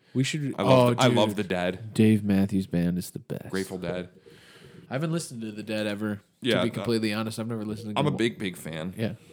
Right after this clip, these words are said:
Speaker 2: I kinda grew up with it in a
Speaker 1: I,
Speaker 2: way.
Speaker 1: I'm
Speaker 2: Like,
Speaker 1: assuming I've heard a couple of their songs 'cause they're so popular. I've probably
Speaker 2: Probably,
Speaker 1: heard them.
Speaker 2: probably.
Speaker 1: I just
Speaker 2: Yeah.
Speaker 1: don't know that it's them.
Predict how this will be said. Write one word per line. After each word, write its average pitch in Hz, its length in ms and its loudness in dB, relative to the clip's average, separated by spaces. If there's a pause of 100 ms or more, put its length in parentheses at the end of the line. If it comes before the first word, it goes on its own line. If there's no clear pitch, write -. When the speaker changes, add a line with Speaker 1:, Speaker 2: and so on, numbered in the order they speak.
(140)
Speaker 2:
I 110 60 0
kinda 107 240 -2
grew 90 220 -6
up 87 100 -12
with 92 140 -10
it 92 160 -6
in 95 100 -10
a - 60 -4
Speaker 1:
I, 85 80 -6
Speaker 2:
way. 87 260 -6
Speaker 1:
I'm 131 140 2
Speaker 2:
Like, - 80 2
Speaker 1:
assuming 143 400 0
I've 123 140 -2
heard 117 200 0
a 104 60 -2
couple 104 360 -2
of 123 80 4
their 131 140 4
songs 151 560 -2 (200)
'cause 117 180 0
they're 127 80 2
so 135 180 2
popular. 143 500 0
I've 113 220 -4
probably - 280 2
Speaker 2:
Probably, 117 340 4
Speaker 1:
heard 123 280 2
them. 135 80 0
Speaker 2:
probably. 90 520 2
Speaker 1:
I 110 100 -2
just 95 300 -8
Speaker 2:
Yeah. - 80 -10
Speaker 1:
don't 95 260 -2
know 98 160 -4
that 98 160 -4
it's - 160 -8
them. 107 360 -4